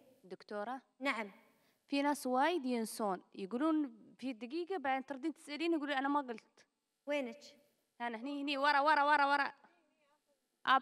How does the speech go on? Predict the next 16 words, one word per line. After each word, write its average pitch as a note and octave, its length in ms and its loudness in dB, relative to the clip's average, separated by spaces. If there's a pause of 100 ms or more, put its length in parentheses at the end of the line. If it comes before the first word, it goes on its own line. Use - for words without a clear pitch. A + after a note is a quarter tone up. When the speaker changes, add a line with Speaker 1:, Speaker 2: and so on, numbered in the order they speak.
(120)
Speaker 1:
أب، B3+ 140 10 (140)
أب. C4 140 6 (1900)
Speaker 2:
أوكي. E4 540 0 (280)
Speaker 1:
في F4 180 6
محيطي F4+ 720 2
أشوف F4 300 -2
وايد F4+ 420 2
ناس C#4 280 -2
تنسى، A#3+ 340 -4
والله. A#3+ 340 2
Speaker 2:
طيب، - 340 -2
شفتي - 140 2
لما E4 260 2
تكلمنا D4+ 500 0
قبل A#3+ 320 -4
شوي C4+ 420 -2